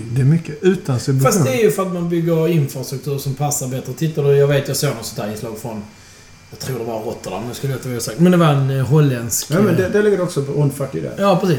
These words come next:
Speaker 2: Men vad
Speaker 3: Men
Speaker 2: fan, där är ju en in-, infrastruktur i städerna. Du kan bara åka över till Köpenhamn så ser du att det fin-, det finns en infrastruktur för cyklister.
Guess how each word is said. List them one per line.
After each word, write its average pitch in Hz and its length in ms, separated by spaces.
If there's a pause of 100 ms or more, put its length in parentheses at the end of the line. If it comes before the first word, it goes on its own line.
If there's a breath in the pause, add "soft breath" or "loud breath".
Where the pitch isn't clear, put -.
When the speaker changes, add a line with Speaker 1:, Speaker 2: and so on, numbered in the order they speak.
Speaker 2:
Men 185 120
vad 165 100
Speaker 3:
Men - 80
Speaker 2:
fan, 208 180
där 180 120
är 151 40
ju 143 140
en 156 80
in-, 156 120 (160)
infrastruktur 143 680
i - 20
städerna. 127 400
Du 123 80
kan 139 240
bara 135 220
åka 151 120
över 127 140
till 110 100
Köpenhamn 123 540
så 120 100
ser 143 140
du 120 60
att 104 60
det 120 80
fin-, 156 420
det 143 60
finns 135 240
en 175 100
infrastruktur 131 540
för - 160
cyklister. 151 580